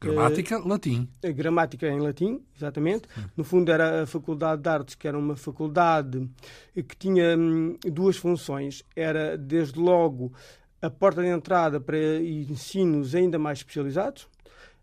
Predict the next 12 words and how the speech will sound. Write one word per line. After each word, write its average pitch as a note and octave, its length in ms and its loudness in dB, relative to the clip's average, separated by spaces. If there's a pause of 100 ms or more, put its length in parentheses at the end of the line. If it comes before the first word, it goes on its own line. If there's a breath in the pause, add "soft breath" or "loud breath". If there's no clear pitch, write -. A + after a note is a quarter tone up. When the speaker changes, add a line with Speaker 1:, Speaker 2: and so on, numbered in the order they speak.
Speaker 2:
eh, E3 380 2
e, G3+ 200 -4
por F3 320 -4
outro F#3+ 340 6
lado, F#3 500 4
era F3+ 420 2
ela F3 300 0
própria F3+ 840 2
uma F3 800 2
área E3+ 340 0
de D3+ 120 -8
estudos. - 720 -10